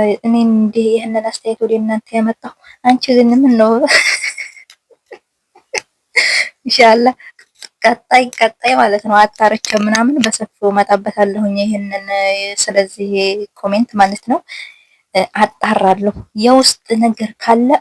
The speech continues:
አጣራለሁ። እንግዲህ አንዳንድ እህቶች አጣሪ ምናምን እያላችሁ ነው እና እያጠራጠራችሁ ነው፣ እያጠራጠራችሁ ነው እና፣ እ፣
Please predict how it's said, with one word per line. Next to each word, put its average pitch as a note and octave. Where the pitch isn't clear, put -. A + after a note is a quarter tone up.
አጣራለሁ። G3+
እንግዲህ G3+
አንዳንድ G3
እህቶች G3+
አጣሪ G#3
ምናምን G#3
እያላችሁ G#3+
ነው A#3+
እና A3
እያጠራጠራችሁ G#3+
ነው፣ G#3
እያጠራጠራችሁ G#3
ነው G#3
እና፣ A3+
እ፣ G3